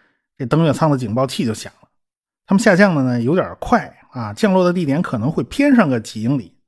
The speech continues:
呃，可能是他们在和指令舱分离的时候呢，获得了一个额外的力，可能是弹簧弹了一下啊，什么之类的，反正在轨道上偏了一点。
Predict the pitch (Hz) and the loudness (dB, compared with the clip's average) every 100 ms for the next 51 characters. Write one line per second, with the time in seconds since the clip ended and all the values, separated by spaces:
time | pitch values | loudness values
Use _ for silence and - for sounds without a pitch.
0 | _ _ _ _ - 127 - 156 202 247 | _ _ _ _ -8 -6 0 4 4 4
1 | 214 - 226 226 190 - 196 196 113 113 | 2 4 4 4 0 0 -2 -2 -6 -4
2 | 120 190 - 214 151 170 160 127 120 120 | -2 -4 0 0 0 0 0 -2 -2 -4
3 | - 151 127 165 131 143 135 104 120 226 | -2 -2 -2 -4 -4 -4 -4 -2 -2 -2
4 | 160 104 127 - - 117 143 165 - 147 | -2 -6 -10 -14 -14 -6 -4 -4 -4 -6
5 | 156 180 - 120 190 185 175 143 127 123 | -4 -4 -6 -4 -2 -2 -2 -2 -2 -4
6 | 123 127 127 _ - 120 113 95 92 127 | -4 -4 -4 _ -8 -6 -4 -8 -12 -2
7 | 185 262 247 247 170 170 156 214 240 214 | 2 2 2 -2 -2 -2 -2 0 2 2
8 | 95 | -2